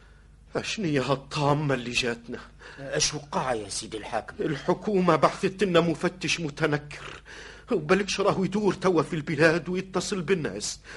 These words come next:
Speaker 1: ويعرف الحقيقة، ونمشيو الكل في هاوية.
Speaker 2: إيه، وشنو العمل يا حضرة الحاكم؟
Speaker 1: وأنا وين نعرف اش باش نعمل؟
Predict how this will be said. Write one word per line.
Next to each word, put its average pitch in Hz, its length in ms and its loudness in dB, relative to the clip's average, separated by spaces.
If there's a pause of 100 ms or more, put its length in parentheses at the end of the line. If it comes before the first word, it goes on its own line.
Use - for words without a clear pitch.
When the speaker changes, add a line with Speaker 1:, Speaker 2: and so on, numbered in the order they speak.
(140)
Speaker 1:
ويعرف 202 380 6
الحقيقة، - 640 -4 (460)
ونمشيو 262 480 4
الكل 233 280 2
في 196 200 2
هاوية. 135 280 0 (100)
Speaker 2:
إيه، 220 280 2
وشنو 196 440 0
العمل 151 480 0
يا 120 120 -2
حضرة 113 360 -8
الحاكم؟ 117 280 -6
Speaker 1:
وأنا 143 240 0
وين 139 260 -2
نعرف 117 300 -8
اش - 120 -12
باش - 200 -10
نعمل؟ - 260 -10